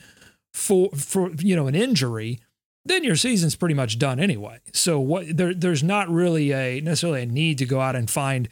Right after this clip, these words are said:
a backup point guard that's any more than a game manager. Th-, again, this is not really my opinion. I'm just trying to s-, trying to get an idea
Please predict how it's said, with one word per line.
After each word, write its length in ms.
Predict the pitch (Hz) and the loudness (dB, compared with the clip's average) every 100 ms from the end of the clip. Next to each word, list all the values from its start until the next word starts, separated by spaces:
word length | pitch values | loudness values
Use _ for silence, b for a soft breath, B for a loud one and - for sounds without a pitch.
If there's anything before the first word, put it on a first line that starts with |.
| B B - | B B -4
a 80 | 135 | 0
backup 480 | 151 156 127 127 - | 0 0 -2 -6 -2
point 260 | 165 151 | -2 0
guard 240 | 139 131 123 | 0 0 -2
that's 180 | 120 - | -4 -2
any 300 | 226 220 170 | 0 2 2
more 560 | 127 156 160 135 120 b b _ - | 2 2 2 0 -2 b b _ -4
than 400 | 127 147 139 143 139 | -2 0 0 -2 -4
a 60 | |
game 340 | 113 160 156 131 | 0 0 2 0
manager. 500 | 117 101 98 113 - _ _ - | -4 -6 -10 -12 -20 _ _ -2
Th-, 120 | 247 | 0
again, 260 | 196 226 165 | 2 2 2
this 120 | 240 | 0
is 100 | 185 | 2
not 200 | 214 160 | 0 2
really 240 | 175 135 | 2 2
my 320 | 113 127 170 | 0 2 2
opinion. 540 | 139 113 226 196 117 110 | 0 -2 0 0 -2 -6
I'm 200 | 156 185 | 0 2
just 220 | 156 131 | 2 0
trying 720 | - - 165 170 170 165 151 117 | -4 -2 0 2 2 2 2 0
to 100 | 139 | -2
s-, 240 | - - - 151 | -2 -4 -6 -8
trying 380 | - 202 208 151 | -2 0 2 2
to 160 | 160 | 0
get 240 | 135 143 170 | 0 0 0
an 120 | 143 | 0
idea 580 | 135 120 127 151 127 | -2 -2 0 0 0